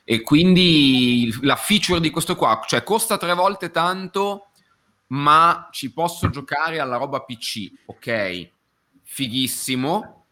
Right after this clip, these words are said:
ma sarebbe fighissimo nell'ottica, nell'ottica di tutto il lato indie di Steam. E visto che per gio-, e, e per giocare al lato indie di Steam in portatilità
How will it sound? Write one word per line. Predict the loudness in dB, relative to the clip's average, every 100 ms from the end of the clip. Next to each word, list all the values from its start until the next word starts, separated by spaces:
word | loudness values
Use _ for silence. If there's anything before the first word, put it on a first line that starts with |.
| _ _
ma | -10 0 4 4
sarebbe | 2 0 0 -2 -4
fighissimo | -6 -8 -6 -6 -4 -6
nell'ottica, | -6 -4 -4 -4 -8 -10 -6 -6 -6
nell'ottica | -6 -6 -6 -6 -8
di | -8
tutto | -10 -12 -10
il | -4
lato | -4 -2
indie | -4 -4 -4
di | -4
Steam. | -6 -4 -2 -2 -6 -8 _ _ -20 _
E | 0 0 -2 -4
visto | 0 0 0 -4
che | -4 -4
per | -4 -6
gio-, | -6 -10
e, | -8 -6
e | -6 -6 -4
per | -4
giocare | -2 -2 0
al | 2
lato | 0 0
indie | -2 -2 -2
di | -4
Steam | -4 -4 -6
in | -6
portatilità | -8 -12 -8 -4 -2 0 2 0 -4